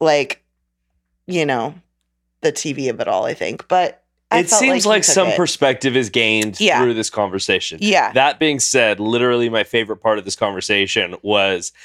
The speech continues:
Speaker 2: Eris says, uh, you know, th-, we're just getting to know each other. And sometimes,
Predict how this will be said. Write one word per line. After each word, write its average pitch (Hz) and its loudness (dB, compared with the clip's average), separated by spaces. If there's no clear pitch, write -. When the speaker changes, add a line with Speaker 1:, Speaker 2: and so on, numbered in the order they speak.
Speaker 2:
Eris 117 2
says, 107 2
uh, 110 2
you 147 2
know, 127 2
th-, 135 -8
we're 139 0
just 185 -2
getting 202 0
to 156 -2
know 165 2
each 180 -4
other. 170 0
And 165 0
sometimes, 202 -2